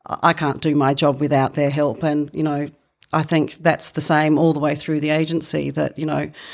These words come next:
creative needs strategy and great account management. And I think, you know, working together like that is, is brilliant. And letting,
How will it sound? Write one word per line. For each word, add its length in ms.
creative 440
needs 380
strategy 480
and 160
great 240
account 320
management. 580
And 260
I 80
think, 260
you 60
know, 160
working 400
together 280
like 240
that 240
is, 360
is 160
brilliant. 340
And 120
letting, 340